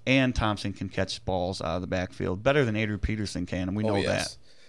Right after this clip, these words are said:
Speaker 2: He is no doubt their third down back, their pass catching back.
Speaker 1: Yes.
Speaker 2: And like we talked about, the guy I compared him to last week, Jalen Richard.
Speaker 1: Yeah,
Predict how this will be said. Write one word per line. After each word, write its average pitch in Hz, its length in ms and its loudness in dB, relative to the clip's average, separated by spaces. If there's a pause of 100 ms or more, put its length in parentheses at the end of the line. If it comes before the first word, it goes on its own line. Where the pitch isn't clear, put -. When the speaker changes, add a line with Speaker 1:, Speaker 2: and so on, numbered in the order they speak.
(140)
Speaker 2:
He 123 180 0
is 107 300 2
no 120 300 8
doubt 110 460 12
their 104 320 2
third 110 360 0
down 104 300 6
back, 101 400 6
their 95 140 -2
pass 98 320 2
catching 95 400 0
back. 104 180 6
Speaker 1:
Yes. 110 360 8 (340)
Speaker 2:
And 95 220 -4
like 104 180 2
we 107 80 0
talked 107 340 6
about, 104 340 8
the 98 80 -2
guy 98 200 8
I 101 40 4
compared 104 380 2
him 101 80 -2
to 110 120 -4
last 107 300 6
week, 110 140 0
Jalen 92 300 0
Richard. 123 560 10
Speaker 1:
Yeah, 123 240 10